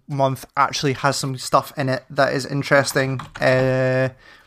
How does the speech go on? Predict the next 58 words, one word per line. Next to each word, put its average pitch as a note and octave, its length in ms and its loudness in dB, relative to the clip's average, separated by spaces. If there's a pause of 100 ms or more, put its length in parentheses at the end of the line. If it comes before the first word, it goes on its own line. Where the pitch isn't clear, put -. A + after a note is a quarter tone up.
(440)
let - 80 -20
me C#3+ 60 -6
very C3+ 200 -2
quickly C#3+ 280 -4
bring C3 180 0
it C3 60 0
up C3+ 160 2
for C3+ 80 -10
people C#3+ 140 -4
who C3+ 60 0
have C3+ 120 0
Humble C#3 220 -2
Bundles. C#3 340 -6 (160)
So F3+ 100 -2
the E3+ 60 4
way F#3 100 4
Humble D#3+ 180 2
Bundle D3+ 240 2
works C#3+ 200 0
for C#3+ 80 -10
their C3+ 80 -6
subscription D3+ 420 -4
stuff D3 320 2
is C3 240 -2
they, C3+ 320 2 (680)
they D3 80 4
tell D#3+ 240 2
you E3+ 140 4
what D3+ 360 2
August's C#3+ 500 0
game's D3 240 -2
gonna E3 200 -2
be, E3+ 220 0
but D3+ 180 2
they C#3 60 -4
unlock C#3 340 0
at C#3+ 60 -6
the C3+ 140 -6
end C#3 180 0
of C3+ 80 0
August. C3+ 680 2 (1080)
So, C3+ 420 2 (340)
but E3 140 2
you C#3+ 60 -4
can D3 100 0
pay D3+ 220 2
early C#3 260 2
to - 80 -6
get C3 120 2
access D#3 320 0
to F#3 140 -2
them. G3 260 -2 (320)
So, - 180 0
like, C#3+ 200 2
it's D#3+ 140 -4
got D3+ 220 2
that D3+ 180 2
Cul-, - 260 -4